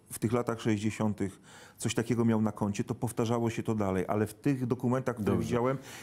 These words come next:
Speaker 1: nie widziałem wprost przełożenia, e, S B, e, znaczy, że, że mają
Speaker 2: Mhm.
Speaker 1: kompromitujące materiały, konkretne kompromitujące materiały na tych księżach.
Speaker 2: W filmie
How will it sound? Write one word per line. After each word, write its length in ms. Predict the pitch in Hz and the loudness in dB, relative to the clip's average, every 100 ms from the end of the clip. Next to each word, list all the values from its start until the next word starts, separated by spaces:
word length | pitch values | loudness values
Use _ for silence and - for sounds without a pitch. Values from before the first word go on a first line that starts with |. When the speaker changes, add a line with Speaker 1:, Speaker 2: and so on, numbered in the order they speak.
| - | 0
Speaker 1:
nie 160 | 127 127 | 2 4
widziałem 520 | 120 151 160 123 127 | 2 2 4 2 -2
wprost 640 | - - 156 117 - - - - | -2 0 2 2 -2 -10 -14 -4
przełożenia, 840 | - 127 123 120 135 110 110 127 139 - - - - | 0 2 4 4 4 4 4 0 -4 -16 -20 -20 -6
e, 760 | 104 104 104 104 98 98 98 98 - - | 0 2 4 4 4 4 4 2 -4 -2
S 180 | 117 104 | 0 0
B, 120 | 107 127 135 139 - | 0 2 2 2 0
e, 1120 | - 110 110 110 110 110 110 104 - - - | 2 4 4 4 4 4 2 0 -6 -16 -8
znaczy, 220 | - 104 | -4 -2
że, 180 | 117 123 | 0 2
że 100 | 113 | 4
mają 340 | 123 147 143 131 | 2 2 0 -2
Speaker 2:
Mhm. 360 | 131 - 98 | -6 -2 0
Speaker 1:
kompromitujące 680 | 101 127 131 131 139 151 147 | 0 0 0 2 2 2 0
materiały, 640 | 127 123 120 123 123 120 | 0 2 2 4 4 2
konkretne 520 | 117 131 120 139 143 123 | 2 -2 0 0 0 -2
kompromitujące 680 | 120 123 117 120 117 113 | 0 0 0 2 0 0
materiały 400 | 117 110 113 110 | -2 0 0 0
na 80 | 107 | 0
tych 160 | 104 - | -4 -10
księżach. 260 | - 98 | -8 -4
Speaker 2:
W 40 | 95 | 0
filmie 320 | 139 143 | 2 4